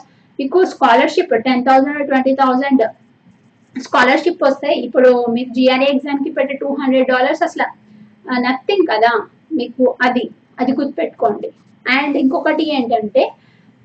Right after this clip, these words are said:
ఆ, మీరు జిఆర్ఈ or టోఫెల్ వీటిల్లో ఎక్కువ స్కోర్ చేస్తే,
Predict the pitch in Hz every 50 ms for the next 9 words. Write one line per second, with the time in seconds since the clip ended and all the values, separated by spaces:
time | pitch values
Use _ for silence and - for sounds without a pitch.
0 | 392 320 269 269 269 269 262 254 254 262 269 269 262 214 208 240 254 269 269 269
1 | 277 285 302 302 262 247 247 - - 247 240 247 - 330 320 262 220 214 247 269
2 | 269 339 320 294 302 277 269 254 - - - 320 320 320 - - 285 262 262 262
3 | - - 269 220 220 - _ - 262